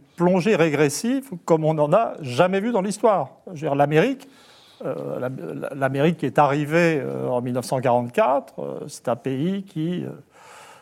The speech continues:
bon, la, l'industrie représentait quarante-cinq pour cent de la production industrielle mondiale, qui avait une ou deux générations d'avance, euh, en termes de niveau de vie. C'est, c'est cette Amérique-là qui a construit l'otan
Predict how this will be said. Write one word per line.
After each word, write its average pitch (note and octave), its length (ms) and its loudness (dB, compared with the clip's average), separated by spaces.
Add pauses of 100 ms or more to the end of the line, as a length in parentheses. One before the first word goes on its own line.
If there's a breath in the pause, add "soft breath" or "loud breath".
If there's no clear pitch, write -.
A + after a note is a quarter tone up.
(160)
bon, C#3+ 120 -8
la, B2+ 160 -2
l'industrie B2+ 520 -2
représentait B2+ 880 -2
quarante-cinq B2 420 -2
pour B2 180 -6
cent D3 140 -2
de C3 40 -2
la A#2+ 80 2
production A#2 360 -4
industrielle B2 360 -4
mondiale, D#3+ 580 0
qui - 100 -10
avait B2+ 200 -2
une C#3 220 -4
ou C3+ 60 -4
deux C#3 140 -2
générations B2+ 500 0
d'avance, C#3 600 -2
euh, B2 180 -2
en C3 120 -2
termes C#3 200 2
de B2 100 -6
niveau B2 320 -4
de C#3+ 80 -6
vie. A#3+ 260 -2 (640 soft breath)
C'est, - 200 -16
c'est C3 180 -6
cette C3 260 0
Amérique-là F3+ 500 4
qui - 100 -8
a A#2+ 80 -6
construit C3 400 -6
l'otan C#3+ 480 0